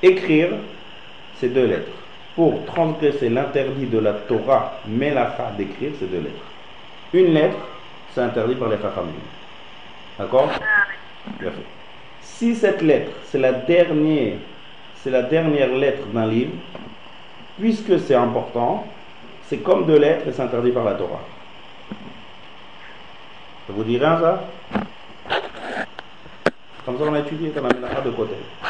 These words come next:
Speaker 1: Puisque c'est la dernière lettre. Tout le monde était là quand on a fait, quand on a étudié la Mélacha d'écrire ?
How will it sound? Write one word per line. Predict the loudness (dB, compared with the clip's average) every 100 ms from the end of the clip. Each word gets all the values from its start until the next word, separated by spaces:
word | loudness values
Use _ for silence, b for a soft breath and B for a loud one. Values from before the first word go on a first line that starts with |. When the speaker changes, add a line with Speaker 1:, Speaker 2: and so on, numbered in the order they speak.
| -6 -8 -12 -6
Speaker 1:
Puisque | 2 2 2 -6 -4
c'est | -2
la | -2
dernière | 2 2 2 2 0 0
lettre. | 0 0 0 -6 -14 -16 -18 -18 -18 -18 -18 -8
Tout | 2
le | 4
monde | 4
était | 6
là | 4 4
quand | 2
on |
a |
fait, | 4 2 4 4 2 -2 -10 -12 -4
quand |
on | -2
a |
étudié | -2 -2 0
la | 2
Mélacha | 2 0 -2
d'écrire ? | -2 -4 -2 -4